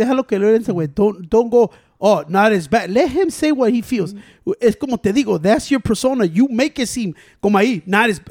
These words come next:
Speaker 1: no, but not as bad. No, he told you. No, you're still there.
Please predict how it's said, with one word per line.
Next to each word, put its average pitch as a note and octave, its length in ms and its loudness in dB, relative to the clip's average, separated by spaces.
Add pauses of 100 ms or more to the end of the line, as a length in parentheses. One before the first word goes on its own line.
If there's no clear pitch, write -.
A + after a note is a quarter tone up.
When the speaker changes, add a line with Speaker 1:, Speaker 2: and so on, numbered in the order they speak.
Speaker 1:
no, E3+ 240 0
but E3+ 200 -2
not G#3 200 2
as F#3+ 120 0
bad. G3 120 -6 (260)
No, F4+ 220 4
he G3+ 160 2
told D#4+ 440 -2
you. F3+ 120 -6 (460)
No, D#4 300 2
you're D#4+ 140 2
still D4+ 280 -2
there. C4 260 0